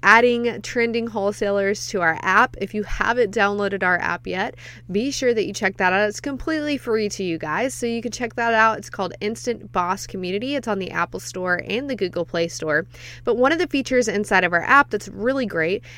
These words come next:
is we show you who the trending wholesalers is. And what that means is the people in our group that are getting the most comments, the most likes, and the most engagement on their specific post.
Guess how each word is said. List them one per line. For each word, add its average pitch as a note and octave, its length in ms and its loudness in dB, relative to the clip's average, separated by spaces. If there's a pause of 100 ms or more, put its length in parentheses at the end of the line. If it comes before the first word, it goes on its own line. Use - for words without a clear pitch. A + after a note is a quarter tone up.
(120)
is A3+ 200 4
we B3+ 140 -2
show A#3+ 280 4
you D4+ 280 2
who B3+ 160 -4
the G#3+ 160 0
trending G#3+ 720 -2
wholesalers G3 800 0
is. G2 280 -4
And A3 220 -6
what - 180 -2
that D#4 200 0
means G3 380 -2 (260)
is A#3+ 140 0
the B3+ 100 2
people C4 300 -4
in C#4+ 100 -2
our C4+ 120 2
group G3 300 2
that G3 120 -2
are G3 40 -2
getting F#3+ 240 -2
the F3+ 60 -2
most F#3+ 360 -4
comments, F#3 460 -4
the F3+ 80 -10
most F#3+ 300 -6
likes, F3 320 -2
and F#3+ 60 -6
the F3+ 60 -6
most F3+ 240 -8
engagement F3 760 -2 (380)
on F#3+ 360 0
their F3+ 180 2
specific - 720 -4
post. - 680 4